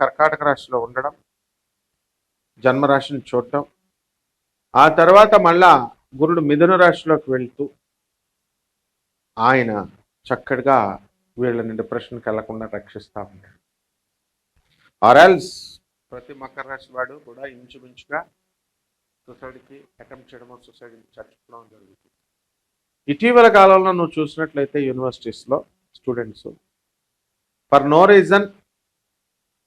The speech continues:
సూసైడ్ చేసుకొని చచ్చిపోయారు. So అలాగే పోతులూరు వీరబ్రహ్మేంద్ర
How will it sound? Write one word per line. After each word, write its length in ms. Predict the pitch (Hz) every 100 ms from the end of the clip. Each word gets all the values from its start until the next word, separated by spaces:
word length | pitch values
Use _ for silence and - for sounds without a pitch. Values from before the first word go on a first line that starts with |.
| _ _ -
సూసైడ్ 300 | 139 - 156 143
చేసుకొని 300 | 135 151 135 -
చచ్చిపోయారు. 500 | 131 - 160 120 - _ _ _ _ _ _ _ _ _ _ _ _ _ _ _ _ _ _ _ _ _ _ _ _ _ _ _
So 100 | 196 165 139 147 - _ _ _ _ _ _ _ _ _ -
అలాగే 360 | 180 226 226 156 135 - _ _ _ _ _ _ _ _ 160
పోతులూరు 440 | 170 208 220 214
వీరబ్రహ్మేంద్ర 640 | 202 202 196 196 196 196